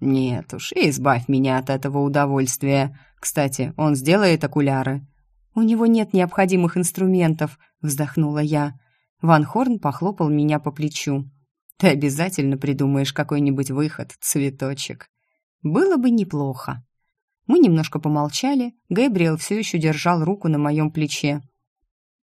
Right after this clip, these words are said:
«Не хочешь посетить со мной торжественный прием?» Я захлопала ресницами. «Ты меня приглашаешь?» «Ну да, мне не нравится, когда мой друг грустен, поэтому мое желание развеселить и развлечь его вполне объяснимо».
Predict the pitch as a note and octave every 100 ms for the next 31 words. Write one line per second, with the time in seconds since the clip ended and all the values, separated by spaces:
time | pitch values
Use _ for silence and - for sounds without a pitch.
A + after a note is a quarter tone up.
0 | - C#3 C#3+ C#3+ C#3+ C#3 - B3 A#3 -
1 | E3 - D#3+ E3 - F3+ F3+ D3 C3+ C3
2 | C#3 - C#3 - C#3+ C#3+ C#3+ D#3 C#3+ C3
3 | B2+ - _ _ _ - D#3+ D#3 D#3 E3+
4 | D#3+ D#3+ D#3 D#3+ E3 D#3+ C#3+ - C#3+ C#3+
5 | D3+ - _ _ - G3+ E3 E3+ F3 E3+
6 | D#3+ D#3 - G#3 G#3+ - - _ _ _
7 | _ - D#3+ D#3+ D#3 D3 D#3+ F#3+ - _
8 | - E3 E3 D#3+ D3+ D3 A3 F#3+ - D3+
9 | D3 D3 C#3+ C#3 C3+ C#3+ C3+ C3+ C#3 -
10 | B2 C3 - - _ _ D3+ G#3+ E4 G#3+
11 | D3+ C#3 F#3 F3 D3 D#3+ F3+ C#3+ C#3 C#3
12 | D3 C#3 D3 D3 - D3 C#3+ C#3 D3+ G3
13 | - C#3+ C3+ B2+ - E3 C#3+ D3+ D3 C#3+
14 | C#3 C#3 - D3 C#3 C3+ C3+